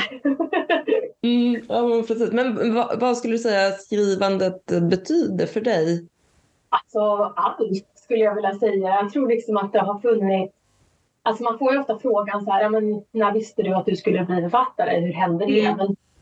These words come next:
Speaker 1: jag kände liksom inte att det var någon här definitiv tidpunkt, utan det liksom bara hände.
Speaker 2: Mm.
Speaker 1: Jag tror att jag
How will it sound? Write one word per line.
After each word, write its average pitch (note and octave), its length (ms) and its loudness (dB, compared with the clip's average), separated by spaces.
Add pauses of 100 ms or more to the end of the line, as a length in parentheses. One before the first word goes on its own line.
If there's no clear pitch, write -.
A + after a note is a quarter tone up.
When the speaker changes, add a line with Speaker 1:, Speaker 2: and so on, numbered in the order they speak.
Speaker 1:
jag A3 140 2
kände A#3 300 0
liksom A#3 240 0
inte A3 140 0
att G#3 60 -2
det G#3+ 80 2
var G3+ 140 0
någon G#3 120 0
här F3 180 0 (380)
definitiv G3+ 760 0 (400)
tidpunkt, A3+ 720 -2
utan G#3+ 220 0
det F#3+ 120 -4
liksom C#4 240 0
bara - 160 2
hände. A3 440 -2 (160)
Speaker 2:
Mm. F#3+ 360 0
Speaker 1:
Jag A#3+ 120 -2
tror C4 200 0
att G#3+ 140 -6
jag G3+ 320 2